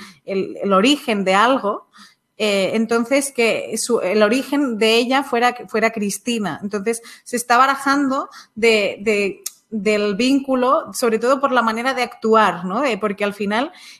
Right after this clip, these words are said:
eh, Hale, o sea, Hale original, la, la, la, lo que es Tessa Thompson ahora mismo,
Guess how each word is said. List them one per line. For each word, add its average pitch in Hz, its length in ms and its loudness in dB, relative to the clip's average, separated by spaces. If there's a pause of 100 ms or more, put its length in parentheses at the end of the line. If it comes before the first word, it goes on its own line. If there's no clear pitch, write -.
eh, 214 260 0 (160)
Hale, 294 440 0 (220)
o 190 40 -20
sea, 190 260 -10
Hale 208 200 2
original, 208 640 0
la, 185 340 0
la, - 180 -20
la, 175 240 -18 (100)
lo 170 140 -8
que 170 100 -10
es - 180 -12
Tessa 190 760 0
Thompson 202 360 -4
ahora 185 200 0
mismo, 196 380 -4